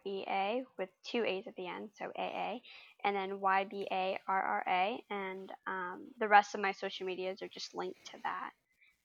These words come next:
Um, but I would, if anybody wants to talk to me, I would love to talk to you, and I'm always available to talk to anybody about anything, whether you have anxiety or whatever it is.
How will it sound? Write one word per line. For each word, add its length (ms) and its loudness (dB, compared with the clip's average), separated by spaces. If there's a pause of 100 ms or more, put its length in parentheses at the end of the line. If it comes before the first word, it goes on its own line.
(420)
Um, 480 0 (160)
but 80 8
I 140 12
would, 240 2 (120)
if 120 4
anybody 400 8
wants 280 2
to 60 -18
talk 280 -8
to 120 -14
me, 120 -6
I 80 -6
would 200 -8 (120)
love 260 4
to 80 -18
talk 340 -10
to 120 -4
you, 180 0
and 260 -6
I'm 180 -2
always 500 -2 (480)
available 720 0 (480)
to 80 -20
talk 280 -6
to 120 -10
anybody 480 -8
about 340 -8 (400)
anything, 500 -2
whether 440 -2 (100)
you 80 -6
have 180 -2
anxiety 800 -2
or 260 -8 (460)
whatever 320 -2
it 160 -10
is. 300 -14